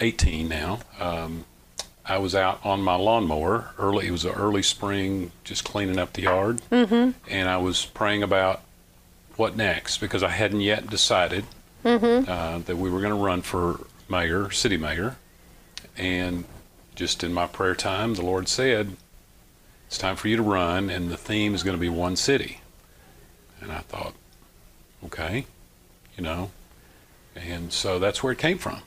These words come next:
Speaker 2: Uh-huh.
Speaker 1: And
Speaker 2: I
Speaker 1: so
Speaker 2: love
Speaker 1: the,
Speaker 2: that.
Speaker 1: the beauty of that is that it means different things to different people.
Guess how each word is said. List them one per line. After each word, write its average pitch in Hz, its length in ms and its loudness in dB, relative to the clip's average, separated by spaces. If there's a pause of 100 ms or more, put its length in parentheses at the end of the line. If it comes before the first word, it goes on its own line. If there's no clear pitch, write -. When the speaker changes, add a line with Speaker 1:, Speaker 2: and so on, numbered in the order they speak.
(200)
Speaker 2:
Uh-huh. 233 360 4 (260)
Speaker 1:
And 110 100 -4
Speaker 2:
I - 20 2
Speaker 1:
so 277 120 6
Speaker 2:
love 330 120 6
Speaker 1:
the, 240 60 6
Speaker 2:
that. 165 180 2
Speaker 1:
the 104 80 2
beauty 143 380 4
of 82 140 -2
that 85 420 0
is 107 600 2 (400)
that 107 140 -2
it - 140 -8
means 113 320 2
different 113 360 0
things 107 240 0
to - 60 -12
different 98 320 -6
people. - 380 -4